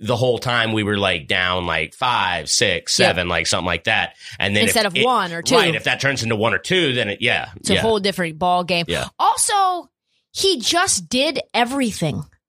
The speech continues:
Speaker 2: He just
Speaker 1: He was awesome. He was
Speaker 2: did,
Speaker 1: awesome.
Speaker 2: I mean, it was the most skilled looking I've seen him.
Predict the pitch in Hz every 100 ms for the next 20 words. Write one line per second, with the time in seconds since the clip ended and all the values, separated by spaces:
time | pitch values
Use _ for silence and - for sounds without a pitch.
0 | _ _ _ - 294 196 202 285 302 90
1 | - 69 60 - - - 90 82 85 277
2 | 285 - - - - 285 302 285 311 269
3 | 294 269 277 320 359 - - - - -
4 | - - 359 381 202 143 107 92 _ _
5 | _ 196 226 277 - 165 117 - 208 208
6 | - 220 214 226 233